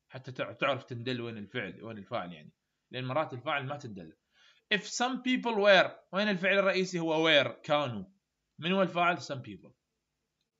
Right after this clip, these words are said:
هيج. We would discourage،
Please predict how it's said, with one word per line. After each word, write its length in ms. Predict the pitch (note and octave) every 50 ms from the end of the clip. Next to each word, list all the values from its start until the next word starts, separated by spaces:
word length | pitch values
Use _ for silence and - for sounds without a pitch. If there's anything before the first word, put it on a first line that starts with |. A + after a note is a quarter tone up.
| _ _ _ _ _ _ _ _ _ _ _ _
هيج. 240 | - A#2 - - - - - _ _ _ _ _ _ _ _ _ _ _ _ _ _ _ _ _ _ _ _ _ -
We 200 | C3 F3 G3 G#3
would 600 | G#3 G#3 A#3 B3+ B3+ B3+ - - - - C3+ C#3
discourage، 680 | E3 F3 - - - G3 F#3 F#3 E3 C#3+ B2 - -